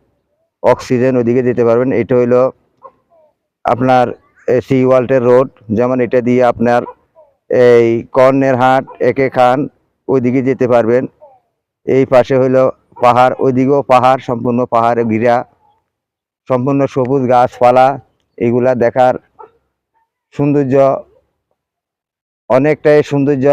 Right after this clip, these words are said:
তাই সবসময় আপনারা চলে আসবেন এখানে পাহাড়ের মনোরম পরিবেশ দেখার জন্যে।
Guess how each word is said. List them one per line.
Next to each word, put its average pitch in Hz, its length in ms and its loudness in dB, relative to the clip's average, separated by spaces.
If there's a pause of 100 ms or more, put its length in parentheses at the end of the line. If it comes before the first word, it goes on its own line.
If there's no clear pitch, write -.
তাই 135 180 4
সবসময় 143 500 -2
আপনারা 135 280 -2
চলে 127 240 -2
আসবেন 123 220 -4
এখানে 127 280 -2 (180)
পাহাড়ের 120 320 2 (440)
মনোরম 135 340 -2
পরিবেশ 127 380 -2
দেখার 127 340 0
জন্যে। 127 280 0